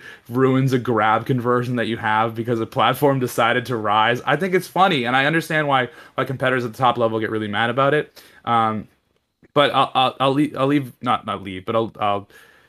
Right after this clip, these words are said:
finish th-, my thought process here with a story. Um, when, when Shine,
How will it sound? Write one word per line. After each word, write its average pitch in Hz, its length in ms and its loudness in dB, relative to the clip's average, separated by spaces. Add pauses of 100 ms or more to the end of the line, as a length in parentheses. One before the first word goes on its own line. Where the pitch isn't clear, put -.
(240)
finish 170 320 2
th-, 120 160 -10
my 117 180 2
thought 113 240 2
process 110 320 0
here 117 140 -4
with 107 100 -8
a - 60 -10
story. 98 500 -8 (260)
Um, 101 460 -2 (280)
when, 120 400 -2
when 117 240 -6
Shine, 185 760 2